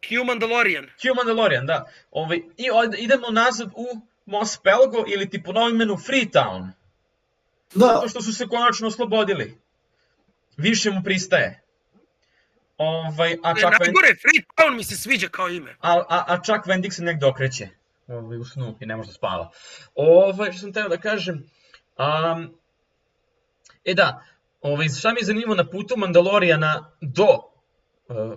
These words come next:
Speaker 2: Mos Pelga i u samom Mos, ja ću to zva-, uvek zavek zvati Mos Pelgo, to je to, ali, ovaj, e, Sandcrawler Java sa lobanjom Krayt dra-, Krayt zmaja.
Speaker 3: Mm, da, da, da.
Speaker 1: Da, napravio sam memu na tu temu,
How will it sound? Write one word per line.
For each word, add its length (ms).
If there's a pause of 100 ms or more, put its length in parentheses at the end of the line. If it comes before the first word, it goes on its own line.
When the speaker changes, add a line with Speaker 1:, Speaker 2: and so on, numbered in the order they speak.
(120)
Speaker 2:
Mos 300
Pelga 420
i 240
u 160
samom 440
Mos, 260
ja 180
ću 200
to 100
zva-, 180
uvek 140
zavek 260
zvati 240
Mos 180
Pelgo, 340
to 240
je 180 (140)
to, 200
ali, 400 (400)
ovaj, 720
e, 60 (1300)
Sandcrawler 760
Java 340
sa 400 (300)
lobanjom 440
Krayt 240
dra-, 240
Krayt 240
zmaja. 380 (840)
Speaker 3:
Mm, 340
da, 100
da, 60
da. 380
Speaker 1:
Da, 280
napravio 500
sam 240
memu 300
na 100
tu 200
temu, 420